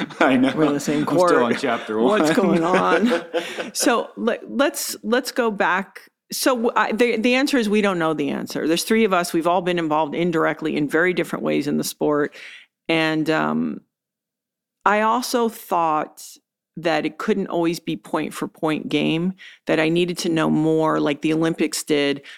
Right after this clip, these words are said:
Speaker 2: those pre-produced packages on athletes, get me invested in the athlete, let me know their story, then show me points for points, because enough people don't know or care about beach volleyball to do a full game point for point. Tell me something about like,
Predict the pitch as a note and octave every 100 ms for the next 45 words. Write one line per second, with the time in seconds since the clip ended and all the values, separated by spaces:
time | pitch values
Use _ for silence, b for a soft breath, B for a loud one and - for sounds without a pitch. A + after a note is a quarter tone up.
0 | - E3 D#3 - - F#3+ G3 F3+ F3+ -
1 | - D3+ - D3+ D3 D3 C#3+ D3 D#3 -
2 | D3 C#3+ - E3 - F#3+ D#3 C#3 D3+ D#3
3 | - D#3+ D#3+ D3 D3 D3 - D3+ - D#3
4 | E3 E3 D#3 D3+ D3+ - - D3 C#3+ C#3
5 | C#3 C3 B B B - E3 E3 E3 E3+
6 | D#3+ D3+ - D3+ D3 - - - D#3 D#3+
7 | G#3+ - - - _ - - E3+ D#3+ D#3+
8 | - D#3+ D#3 D3+ D3+ C#3+ D3+ D3 D3+ -
9 | D3 D3 D3 - D3+ - D3 C#3+ D3 C#3+
10 | C3+ C#3 D3 D3 C#3+ B B B - D#3
11 | - F#3+ F3 E3 D#3 D#3 D3+ D3 - C#3+
12 | - D#3+ C3 - - - G#3 G#3 G3+ G3
13 | F3+ D#3+ D#3 D3+ D3+ E3 D3